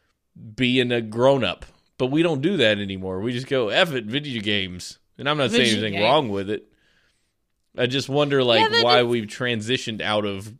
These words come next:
Speaker 1: like,
Speaker 2: 'Cause
Speaker 1: accepting
Speaker 2: nobody has
Speaker 1: the
Speaker 2: to leave their M F ing house, and you don't know your neighbors anymore, so you're not, like, responsible to society anymore. So you're just like,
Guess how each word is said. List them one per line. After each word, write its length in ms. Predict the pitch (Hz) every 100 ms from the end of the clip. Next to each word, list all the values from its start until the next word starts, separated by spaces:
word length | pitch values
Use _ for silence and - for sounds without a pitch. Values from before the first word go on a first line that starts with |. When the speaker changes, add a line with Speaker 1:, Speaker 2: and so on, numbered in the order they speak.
| _ _ _ _ 240 - - 135
Speaker 1:
like, 260 | 123 - _ -
Speaker 2:
'Cause 60 | 117 320
Speaker 1:
accepting 160 | -
Speaker 2:
nobody 280 | 349 403 427
has 220 | 427 330 -
Speaker 1:
the 60 |
Speaker 2:
to 80 | 359
leave 240 | 349 349
their 180 | 285 302
M 160 | 269 277
F 200 | 311 311
ing 120 | 294
house, 380 | 294 302 208 -
and 80 | 220
you 80 | 254
don't 180 | 302
know 80 | 277
your 120 | 285
neighbors 400 | 269 277 285 294
anymore, 420 | 269 247 240 247 247
so 100 | 277
you're 140 | 254
not, 200 | 262 226
like, 220 | 240 226
responsible 800 | - 214 - 220 220 247 233 214
to 140 | 214 240
society 800 | 208 214 226 214 240 165 156 117
anymore. 460 | 160 156 147 131 160
So 140 | 185
you're 80 | 175
just 180 | 190 220
like, 160 | 226